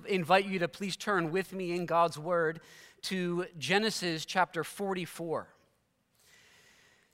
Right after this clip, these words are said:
Genesis forty-four. And you may notice that that jumps over a few chapters from where we left off in our study of the life of Joseph. What we have in chapters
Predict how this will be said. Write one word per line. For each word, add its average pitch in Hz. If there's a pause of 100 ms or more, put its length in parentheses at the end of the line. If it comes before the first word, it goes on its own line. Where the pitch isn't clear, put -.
Genesis 190
forty-four. 185
And 135
you 156
may 175
notice 180
that 170
that 175
jumps 185
over 190
a 170
few 185
chapters 196
from 170 (480)
where 180
we 175 (1600)
left 180
off 175
in 185
our 160 (300)
study 190
of 160
the 160
life 175
of 151
Joseph. 170
What 202
we 214
have 196
in 240
chapters 180